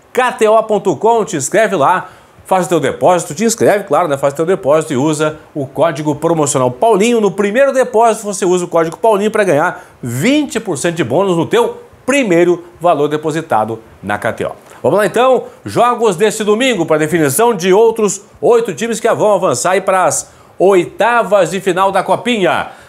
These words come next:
Dez e meia da manhã tem o Santos contra o Bahia, duelo da Série A do Brasileiro, dois times da Série A do Brasileiro. Onze da manhã, duas partidas, tem Ituano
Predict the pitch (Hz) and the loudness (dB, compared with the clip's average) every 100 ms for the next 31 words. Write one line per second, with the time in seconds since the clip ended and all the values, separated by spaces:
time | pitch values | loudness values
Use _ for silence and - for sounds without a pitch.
0 | - 120 131 247 202 226 226 226 220 233 | -20 -8 -2 0 0 2 2 2 2 2
1 | 240 233 165 - 233 233 208 190 160 185 | 0 0 0 0 -2 -2 -4 0 2 2
2 | 233 165 190 233 175 185 190 - - - | 2 2 2 0 0 0 0 -6 -14 -6
3 | 202 214 160 196 202 214 208 160 131 85 | -2 0 0 0 0 2 2 2 2 -2
4 | 127 180 170 160 165 165 165 165 165 165 | -4 -4 -4 -2 -2 0 0 0 0 2
5 | 131 87 - - - - 196 190 214 202 | 2 0 -6 -20 -10 0 0 2 2 2
6 | 233 233 120 175 185 196 143 175 - - | 2 0 0 0 2 -2 -2 -2 -2 -4
7 | 151 143 139 156 160 120 90 | -2 -2 0 2 2 0 -6